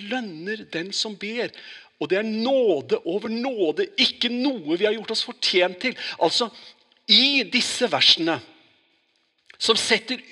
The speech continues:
utgangspunktet for den apostoliske trosbekjennelse, der vi sier, "Jeg tror på Gud", så sier det noe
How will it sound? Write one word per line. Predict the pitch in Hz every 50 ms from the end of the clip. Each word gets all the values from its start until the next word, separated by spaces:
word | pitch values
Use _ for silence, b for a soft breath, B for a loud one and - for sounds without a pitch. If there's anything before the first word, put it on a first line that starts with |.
| 320
utgangspunktet | 269 254 208 - - 202 170 170 - - - 196 202 196 - 247 -
for | 226 220
den | 226 226 226
apostoliske | 220 - 233 220 - - 190 165 156 175 190 - - 226 -
trosbekjennelse, | - 170 151 151 - - 196 175 - 202 170 - - 175 170 180 175 - - 202 B B B B
der | - 151 165
vi | 170
sier, | - 175 160 160 180 185
"Jeg | 208 208 - -
tror | - 175 180 190 180
på | - 214 214 175 147
Gud", | 156 233 247 247 226 170 120 107 - - - - - - _ _ _ _ _ _ _ _ _ _ _ _ _ _ _ _ _ _ _ _ _
så | - - 196
sier | - - - 240 180 147 143
det | 147 185 214
noe | 208 175 147